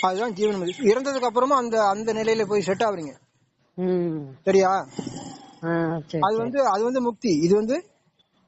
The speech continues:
Speaker 1: ஜீவன் முக்தி.
Speaker 2: ஜீவன் முக்தி. ஆ, சரி, சரி.
Speaker 1: அவ்வளவு. இந்த மாதிரி ஒரு லட்சியம் வச்சுதான் நம்ம இதுல இறங்கணும்.
Speaker 2: சரி, சரி.
Speaker 1: அதை விட்டுட்டு சும்மா நான் பண்றேன், விளையாட்டுக்கு பண்றேன்னா சரிப்பட்டு வராது.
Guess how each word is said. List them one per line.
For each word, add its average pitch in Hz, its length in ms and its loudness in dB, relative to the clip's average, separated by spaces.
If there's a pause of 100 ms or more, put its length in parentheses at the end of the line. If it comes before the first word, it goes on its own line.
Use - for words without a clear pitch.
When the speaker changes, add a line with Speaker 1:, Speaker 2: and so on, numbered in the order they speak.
(420)
Speaker 1:
ஜீவன் 233 380 2
முக்தி. 165 400 -2 (400)
Speaker 2:
ஜீவன் 175 360 2
முக்தி. 165 300 -6
ஆ, 156 380 -4
சரி, 143 260 -8
சரி. 135 200 -16
Speaker 1:
அவ்வளவு. 180 300 0
இந்த 220 280 2
மாதிரி 233 220 -2
ஒரு 220 140 -2
லட்சியம் 214 360 2
வச்சுதான் 208 280 2
நம்ம 185 140 2
இதுல 160 160 2
இறங்கணும். 160 420 0 (640)
Speaker 2:
சரி, 165 220 0
சரி. 143 360 -6 (140)
Speaker 1:
அதை 226 240 2
விட்டுட்டு 240 300 -4
சும்மா 254 320 4
நான் 208 160 -4
பண்றேன், 196 360 0
விளையாட்டுக்கு 185 540 0
பண்றேன்னா 175 420 0
சரிப்பட்டு 165 460 2
வராது. 139 280 -2